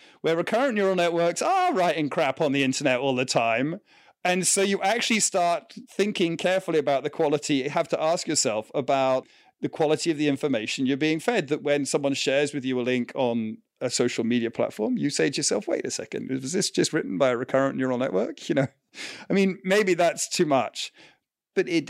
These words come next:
does feel like it could be a consequence of all this, that when reality is just a small proportion of what's possibly fake, then people are a little bit more careful. I think that the interesting thing, maybe,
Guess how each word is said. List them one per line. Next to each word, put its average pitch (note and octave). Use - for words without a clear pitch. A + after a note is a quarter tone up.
does F3+
feel F3
like D3+
it -
could D3
be C#3+
a B2+
consequence B2
of B2
all A#2
this, A#2
that A#2
when D3
reality D3
is A#2+
just -
a -
small C3+
proportion B2
of A#2
what's A#2+
possibly B2
fake, A2
then B2
people C3
are A#2+
a A#2+
little B2+
bit G#2+
more G#2+
careful. A#2+
I -
think D#3
that C#3+
the C#3+
interesting C#3
thing, C#3
maybe, E3